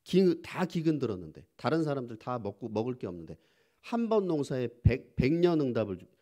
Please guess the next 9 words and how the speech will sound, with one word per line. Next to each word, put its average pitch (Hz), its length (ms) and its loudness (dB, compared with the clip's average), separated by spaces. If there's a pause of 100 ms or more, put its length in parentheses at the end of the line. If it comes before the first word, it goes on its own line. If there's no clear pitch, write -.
(100)
수확을 135 460 -2
주시고 139 480 -8 (400)
샘을 202 420 4
팠는데 135 520 -8 (100)
샘의 170 680 -10 (160)
근원을 113 580 -8 (100)
주신 - 320 -18
것입니다. - 380 -20 (3000)
예수님도 113 880 4